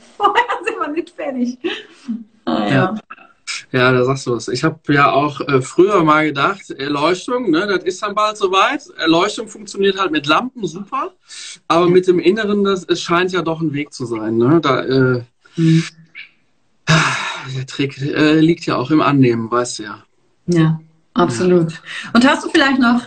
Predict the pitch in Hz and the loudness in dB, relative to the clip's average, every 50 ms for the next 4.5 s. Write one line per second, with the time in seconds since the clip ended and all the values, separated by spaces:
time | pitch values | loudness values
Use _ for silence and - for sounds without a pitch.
0 | - - 214 220 214 208 202 196 190 185 185 - 156 190 - - 202 175 160 165 | -4 -4 -4 -2 -2 -4 -6 -8 -8 -10 -8 -6 -6 -8 -6 -6 -6 -6 -2 0
1 | 170 175 196 240 240 - - 294 294 285 - 190 190 - - - - 240 233 240 | 0 0 0 -2 -4 -6 -6 -4 -4 -2 -2 -4 -8 -10 -12 -12 -8 -8 -4 2
2 | 240 240 226 220 226 226 233 233 - - 226 226 233 233 - - - - 254 240 | 4 4 4 4 2 -2 -8 -8 -8 -8 -6 -4 -4 -6 -6 -10 -6 -2 2 2
3 | 240 240 - - 202 196 190 180 175 185 - - - 208 202 196 190 185 170 180 | 2 2 0 -6 -12 -14 -16 -18 -18 -20 -18 -16 -12 -10 -10 -10 -10 -12 -14 -14
4 | 202 226 220 247 262 269 262 - - 302 | -14 -2 2 4 4 4 2 0 -2 -4